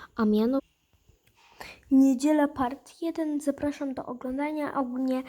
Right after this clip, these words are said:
muszę wam powiedzieć, że, mm, nie będzie mnie pod-, y,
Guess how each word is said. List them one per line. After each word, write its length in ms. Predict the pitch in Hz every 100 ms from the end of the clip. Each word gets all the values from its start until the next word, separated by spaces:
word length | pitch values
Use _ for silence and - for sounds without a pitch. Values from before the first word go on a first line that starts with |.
| - - -
muszę 200 | 277 262
wam 160 | 254
powiedzieć, 480 | 247 240 240 240 233
że, 140 | 254 240 - - - - _ -
mm, 500 | 269 254 254 262 262 - _ _ _ _ _ -
nie 200 | 277 277
będzie 340 | 285 277 277
mnie 540 | 277 269 262 262 254 - _ _
pod-, 320 | - 269 - _ _ _ _
y, 340 | 302 294 294